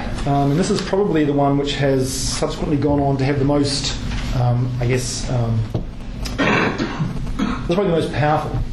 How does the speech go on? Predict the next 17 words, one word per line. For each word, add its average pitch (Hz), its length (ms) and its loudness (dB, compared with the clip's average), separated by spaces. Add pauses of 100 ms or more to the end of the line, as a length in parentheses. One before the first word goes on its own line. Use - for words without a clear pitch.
(180)
of 110 140 0
the 107 60 -2
three, 120 260 0
I 110 60 0
think, - 260 -2 (160)
um, 123 160 0
as 131 160 0
you'll 123 80 0
see - 160 0
in 135 60 2
a 131 40 2
moment 135 300 2
when 123 100 2
I 120 240 2 (120)
refer 127 340 0
to, 120 420 0 (160)
um, 117 300 0